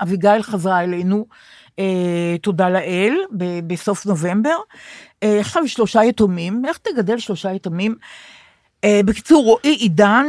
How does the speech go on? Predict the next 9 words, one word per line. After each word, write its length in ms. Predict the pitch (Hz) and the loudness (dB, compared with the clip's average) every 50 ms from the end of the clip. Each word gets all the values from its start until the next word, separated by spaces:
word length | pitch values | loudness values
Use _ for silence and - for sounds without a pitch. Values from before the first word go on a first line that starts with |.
| 285 - 202 | 0 0 2
ארגון 260 | 185 185 180 226 240 | 0 2 2 2 2
העיתונאים 540 | 240 233 220 233 214 208 202 170 226 226 226 | 2 0 0 0 0 0 0 0 0 0 2
גם, 280 | 208 208 190 190 190 185 | 2 2 2 2 2 0
אה, 140 | 175 170 175 | 0 -2 -2
השיק 320 | 170 - - - 220 - - | -4 -4 -4 -4 -4 -6 -4
פרס 340 | - 208 180 190 196 - | -4 0 0 0 0 0
על 80 | 214 190 | -4 -6
שמו, 520 | - - - - 202 214 226 254 302 359 381 _ _ _ _ _ _ _ _ | -6 -6 -2 0 2 4 4 4 2 2 -2 _ _ _ _ _ _ _ _
אה, 40 | - | -2